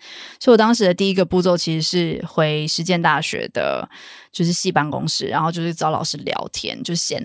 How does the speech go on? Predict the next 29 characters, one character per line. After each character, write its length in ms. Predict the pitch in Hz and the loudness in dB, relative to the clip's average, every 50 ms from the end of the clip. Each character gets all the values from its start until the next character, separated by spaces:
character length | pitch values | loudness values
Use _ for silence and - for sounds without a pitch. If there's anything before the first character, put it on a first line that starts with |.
| - | -4
聊， 120 | - - - - - | -4 -2 -2 -4 -2
顺 200 | - - 220 220 | 0 2 2 2
便 180 | 214 202 196 180 | 2 2 2 4
交 160 | - 175 180 | 4 4 6
代 160 | 190 185 170 | 6 4 2
一 40 | 165 | 2
下 160 | - 202 180 | 0 0 0
最 200 | 175 - 196 180 | 0 2 0 0
近 320 | 170 180 175 165 - - - | 0 0 -4 -4 -6 -8 -8
的 120 | - - - | -10 -10 -10
近 340 | - - - 220 165 170 | -8 -6 -4 -4 -4 -6
况 240 | 160 - - - - - | -4 -2 0 0 0 -2
这 80 | - 139 | -4 -8
样 140 | - - - | -8 -8 -10
子。 200 | - - - - - - - - - - | -12 -12 -14 -14 -14 -14 -14 -14 -16 -4
对， 140 | - 190 175 | 0 2 4
然 160 | 175 185 190 | 6 6 6
后 20 | 202 | 6
他 80 | 202 | 6
们 80 | 214 202 | 4 4
就 160 | 190 202 202 | 4 4 4
刚 140 | 190 196 202 | 4 4 4
好 100 | 190 165 | 4 4
就 120 | 170 175 | 2 0
说： 160 | 180 - 220 | 0 0 2
“哎， 140 | - 208 240 | 2 4 4
有 280 | 262 254 226 185 151 127 | 4 4 4 2 2 0
一 100 | 170 165 | -2 -2
个。” 440 | - - - - - - 50 - - | 0 0 0 0 0 -2 -6 -8 -10